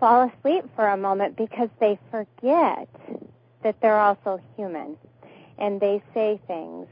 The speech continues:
like, you know, that, like, um, you know, the last time that I drank an alcohol, I, and I remember, um, a, a speaker saying, "I gave it up and I never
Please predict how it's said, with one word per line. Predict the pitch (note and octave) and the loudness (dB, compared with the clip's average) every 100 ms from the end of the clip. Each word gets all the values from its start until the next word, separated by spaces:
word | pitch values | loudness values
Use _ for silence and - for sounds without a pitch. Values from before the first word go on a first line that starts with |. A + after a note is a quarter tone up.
| - | -8
like, | F3+ E3+ E3+ - _ - - _ | -6 -4 -6 -10 _ -20 -20 _
you | G3 | -8
know, | F#3 F3 E3+ E3+ D#3+ | -6 -4 -2 -4 -4
that, | F#3+ - | -6 -4
like, | F#3 F3 E3+ - | -2 -2 -2 -10
um, | F3+ E3+ E3 E3 F3 - - - - _ _ _ | -10 -10 -10 -12 -16 -20 -20 -20 -20 _ _ _
you | G#3 | -6
know, | G3+ G#3 G3+ | -2 2 2
the | G3 | 0
last | F#3+ G3 G#3 A#3 - - | 0 2 2 0 -6 -16
time | A3+ G#3+ G#3 G3+ G#3 G#3+ - - - - | -10 -8 -6 -6 -8 -12 -16 -20 -20 -4
that | G3 F#3+ - | 0 0 -2
I | F3+ F3 F3 | -6 -6 -6
drank | F#3 F3 D#3+ E3 - - - | -6 -6 -8 -10 -14 -20 -8
an | F#3 F3 - | -8 -6 -2
alcohol, | F#3 F3+ F#3 F3+ F3 E3+ E3+ | -2 0 -4 -4 -4 -4 -6
I, | E3+ E3+ E3+ | -8 -8 -10
and | - E3+ | -10 -10
I | F3+ | -8
remember, | F3+ F3+ F3 F3 E3+ - | -8 -8 -10 -10 -10 -10
um, | E3+ F3 | -10 -12
a, | D#3+ - | -14 -12
a | - | -12
speaker | - F#3 - F3 - | -10 -8 -8 -10 -10
saying, | F3+ E3+ - - - - - | -12 -12 -14 -18 -20 -18 -6
"I | F#3 | -6
gave | F#3+ G3+ A#3 | -2 0 0
it | B3+ | 0
up | G#3 G3 - | 0 0 -2
and | F#3 | -6
I | F3 E3+ | -6 -6
never | E3+ F3 G#3 A#3+ | -6 -4 -2 -4